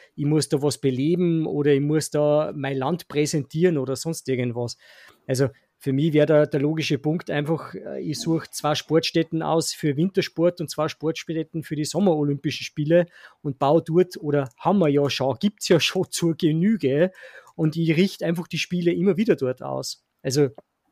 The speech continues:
aber das ist, das sind, das ist meine Ansicht der Dinge. Das mag vielleicht politisch gesehen was anderes sein, aber, oder die Politik, die dahinter steht, ist vielleicht eine andere. Ich weiß nicht, wie seht ihr das?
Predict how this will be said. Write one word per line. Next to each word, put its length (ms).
aber 420
das 220
ist, 320
das 220
sind, 380
das 100
ist 180
meine 320
Ansicht 460
der 80
Dinge. 360
Das 520
mag 320
vielleicht 400
politisch 600
gesehen 500
was 120
anderes 480
sein, 260
aber, 260
oder 160
die 100
Politik, 520
die 100
dahinter 380
steht, 200
ist 140
vielleicht 300
eine 100
andere. 300
Ich 80
weiß 140
nicht, 100
wie 60
seht 300
ihr 80
das? 220